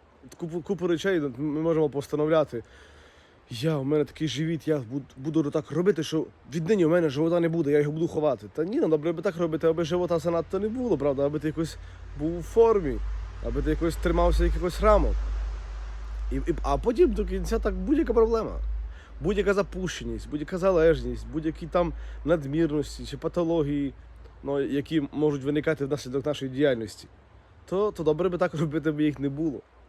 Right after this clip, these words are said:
А не потім уже ховати, приховувати, чи там стримувати себе, чи там не знаю що. Ні. Ну, найкраще це попереджати. Попереджати.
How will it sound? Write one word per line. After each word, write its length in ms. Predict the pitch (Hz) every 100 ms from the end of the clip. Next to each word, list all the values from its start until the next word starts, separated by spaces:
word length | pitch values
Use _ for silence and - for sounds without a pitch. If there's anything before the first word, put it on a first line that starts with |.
| _
А 100 | 107
не 100 | 151
потім 280 | 156 160 147
уже 280 | 143 131 147 - - -
ховати, 480 | - 127 151 165 147
приховувати, 880 | 139 135 160 170 156 147 147 143 - - _
чи 120 | -
там 240 | 139 147 139
стримувати 580 | - 196 180 165 151 156
себе, 280 | 147 151
чи 100 | 147
там 160 | 143 147
не 80 | 147
знаю 220 | 151 147
що. 220 | - 127
Ні. 380 | 127 226 370 107 - _ _ -
Ну, 140 | 160
найкраще 480 | 214 190 165 175 185
це 280 | - 180 175 - - _ _ _
попереджати. 800 | 160 - 160 165 156 185 113 - - _ _ _ _ _ _
Попереджати. 840 | 160 180 165 160 160 147 156 113